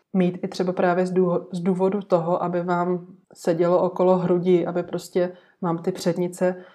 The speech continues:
eh, nesklouzávaly k podpaží, když to řeknu trošku špatně, prostě protože se vám třeba zvětší prsa.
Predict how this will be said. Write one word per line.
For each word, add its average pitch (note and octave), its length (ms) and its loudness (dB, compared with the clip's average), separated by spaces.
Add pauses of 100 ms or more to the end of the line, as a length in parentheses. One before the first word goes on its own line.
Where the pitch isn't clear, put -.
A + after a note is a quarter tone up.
(160)
eh, F3+ 40 -8 (520)
nesklouzávaly F3+ 1040 2 (380)
k - 120 -16
podpaží, F#3 560 0
když - 180 -12
to F#3 100 -4
řeknu F3+ 320 0
trošku F#3 360 -4
špatně, F3 480 -2 (180)
prostě F3 320 -4
protože F3 360 -2
se F3 160 -2
vám F3+ 360 -2 (100)
třeba F3+ 260 0
zvětší F3 340 -6
prsa. D#3+ 480 -6